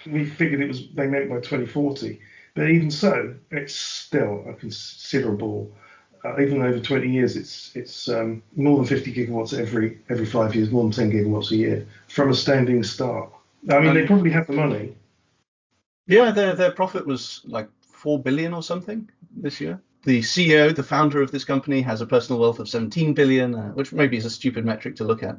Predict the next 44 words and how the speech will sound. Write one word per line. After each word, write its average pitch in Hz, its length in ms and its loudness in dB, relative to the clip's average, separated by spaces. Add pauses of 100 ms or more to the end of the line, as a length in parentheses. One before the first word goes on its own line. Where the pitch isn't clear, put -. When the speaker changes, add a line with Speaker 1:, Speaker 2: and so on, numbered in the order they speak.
(100)
Speaker 2:
But 202 240 4
they've, 220 300 4
they've 254 180 2
already 294 200 0
done 196 160 2
a 190 40 -4
few 170 240 -6
solar 143 300 0
projects 131 720 -4
just - 480 -2
in 139 100 2
their 131 220 6
own 131 160 4
locality 127 560 0
in 104 60 -2
the 110 80 -2
Pilbara 131 520 2
mining 127 360 0
region 147 320 -2
in 120 120 -4
Australia. 123 500 -4 (440)
So - 140 0
they've 143 200 4
got, 156 140 2
like, - 140 0
a 123 40 -2
hundred 135 220 0
and 123 100 0
fifty 127 360 -4 (160)
megawatts 123 360 -2
of 113 60 -12
solar 117 360 4
to 110 140 -10
just 131 300 -12
support 147 300 -2
their 110 80 0
mining 117 420 -4
and 120 160 -4
s-, - 240 -16
some 131 140 2
other 127 320 2
small-scale 120 480 -2
projects. - 580 -4
And 156 340 -2